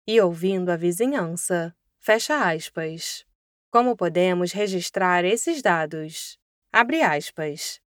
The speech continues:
Anotando todo o passo a passo no livro do clube. Fecha aspas. O que argumentaram e concluíram?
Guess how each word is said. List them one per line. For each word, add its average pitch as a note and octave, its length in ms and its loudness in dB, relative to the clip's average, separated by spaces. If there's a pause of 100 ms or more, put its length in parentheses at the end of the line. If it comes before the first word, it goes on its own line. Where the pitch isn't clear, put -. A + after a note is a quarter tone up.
Anotando F#3 720 0
todo C4 300 0
o D4 40 -6
passo D#3+ 360 -2
a G3 60 -4
passo F#3 640 0 (180)
no C#4+ 120 0
livro G#3+ 380 0
do C#4+ 160 -2
clube. G3 560 0 (200)
Fecha G#3 560 2
aspas. E3 680 -6 (400)
O D#4+ 100 2
que G#3+ 240 -2
argumentaram G3+ 1000 0 (120)
e G#3 100 -6
concluíram? F#3+ 880 0